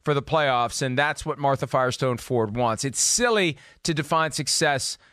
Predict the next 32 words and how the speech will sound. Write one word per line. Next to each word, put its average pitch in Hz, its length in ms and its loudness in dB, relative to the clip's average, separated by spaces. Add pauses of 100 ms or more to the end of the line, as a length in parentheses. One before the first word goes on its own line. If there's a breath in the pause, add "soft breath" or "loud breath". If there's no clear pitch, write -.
(160 soft breath)
by 139 360 2
winning 143 320 0
the 135 80 0
Super 123 300 0
Bowl. 123 340 4
It 143 140 -2
will 143 140 0
drive 143 300 2
you 147 120 -2
crazy 143 640 0
if 123 100 -6
that's 147 240 0
how 156 100 0
you 139 200 -2
truly 151 360 -2
believe 131 420 0 (380 soft breath)
a 139 60 0
successful 139 540 0
team 123 360 0 (320 soft breath)
is 123 560 2 (160)
determined. 131 640 0 (340 soft breath)
With 143 180 0
that, 170 300 0 (380)
I 151 240 2
allow 147 320 2
you, 139 260 -2
documented 127 540 0
Detroit 120 320 0
Lions 120 520 0
hater, 135 420 2 (160 soft breath)
well 165 220 4
documented 120 680 0